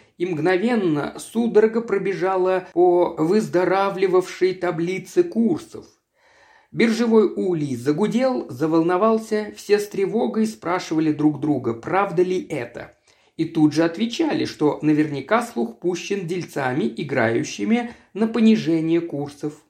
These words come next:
Через четверть часа из Лондона пришло известие о неожиданном крахе Янки. Этого оказалось достаточно. Стратегия на возвеличивание Мендерсона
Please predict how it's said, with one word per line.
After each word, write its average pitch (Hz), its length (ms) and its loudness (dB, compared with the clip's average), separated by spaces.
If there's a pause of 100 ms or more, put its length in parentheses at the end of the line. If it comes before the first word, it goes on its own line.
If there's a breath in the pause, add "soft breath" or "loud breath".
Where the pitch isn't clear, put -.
(520 soft breath)
Через 214 360 2
четверть - 480 -4
часа 185 440 -4
из 180 260 -2
Лондона 170 580 2
пришло 175 560 0
известие 175 960 -2 (560 soft breath)
о 208 220 4
неожиданном 208 840 0
крахе 185 640 -4
Янки. 135 680 -6 (760 soft breath)
Этого 180 360 2
оказалось 143 640 -4
достаточно. 135 800 -8 (400)
Стратегия 170 720 2
на 175 160 0
возвеличивание 170 1160 0 (160 loud breath)
Мендерсона 190 960 -2